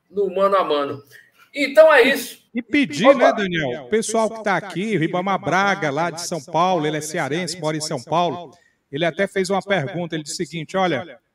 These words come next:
Speaker 2: ah, tô ligado, espero que o Ferrão, olha aí, rapaz,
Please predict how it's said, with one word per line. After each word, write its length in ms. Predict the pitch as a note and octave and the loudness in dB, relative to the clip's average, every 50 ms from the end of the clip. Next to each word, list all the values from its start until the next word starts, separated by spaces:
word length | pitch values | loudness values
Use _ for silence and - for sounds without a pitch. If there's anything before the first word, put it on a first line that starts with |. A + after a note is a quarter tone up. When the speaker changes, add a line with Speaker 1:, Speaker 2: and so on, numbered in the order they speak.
| _ _ _ | _ _ _
Speaker 2:
ah, 380 | - C#3 D3 D#3+ D#3+ D#3 D3+ D#3+ | -6 -4 -2 0 0 0 -2 -2
tô 80 | D#3+ G3+ | -2 0
ligado, 480 | G3+ F#3+ F#3+ G#3 D#3 F3 F#3+ G3 G3 - | 0 0 0 2 2 2 2 2 0 -2
espero 340 | - - - F3 F#3+ G3 | -6 -6 -2 -2 -2 -2
que 140 | F#3 - G#3 | -2 -2 -4
o 40 | G3+ | -4
Ferrão, 760 | - - G#3 B3 A3 C3+ D#3+ F3 G3+ A3 A#3+ A#3+ A3 A#3+ B3 - | -4 0 0 2 2 4 4 4 4 4 2 0 -4 -6 -8 -8
olha 200 | C#3+ D#3 F#3 G3 | -6 -6 -4 -2
aí, 160 | F3+ G#3+ A#3+ | -2 0 0
rapaz, 540 | F3+ E3 D3 E3 D#3 C3+ A#2 A2 G#2 - - | 0 -2 -2 -4 -4 -6 -8 -8 -10 -14 -16